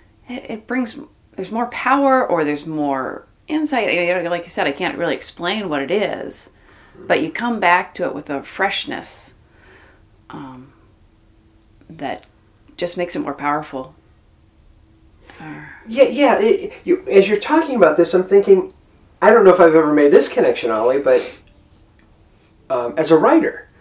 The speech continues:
Speaker 1: Mm.
Speaker 2: you know, sometimes I'm trying to write something, and oh my goodness, I'm, I'm trying to yank,
Speaker 1: Mm-hmm.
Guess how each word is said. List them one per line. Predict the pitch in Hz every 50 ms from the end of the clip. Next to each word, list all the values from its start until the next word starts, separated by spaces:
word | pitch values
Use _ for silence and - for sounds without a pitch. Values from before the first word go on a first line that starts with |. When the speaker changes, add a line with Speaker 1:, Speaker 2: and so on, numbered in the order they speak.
| _ _ _ _ _ -
Speaker 1:
Mm. | 175 170 160 156 156 160 160 _ _ _ _ _ _ _ _ _ _ -
Speaker 2:
you | 415
know, | - -
sometimes | - - 262 294 294 180 151 147 147 -
I'm | 233 285 302
trying | 294 - 202 156 120
to | 110
write | 120 151 190 233 269 -
something, | - - 240 165 - - - - - - - - _ _ -
and | 226 254 269 254 240 240 233 - - - - - - _ _ _
oh | - 294 294 262 185
my | 160 120 104 - 214 214 - _ _ _ _
goodness, | - 349 370 370 294 - - - - - - - _ -
I'm, | 480 254 269 269 - - - _ _ _ - - -
I'm | 262 285
trying | - - 202 170 147 131
to | 131 131
yank, | 139 151 190 196 190 190 190 - - - _ _ _ _ _ _ -
Speaker 1:
Mm-hmm. | 165 160 165 156 151 151 156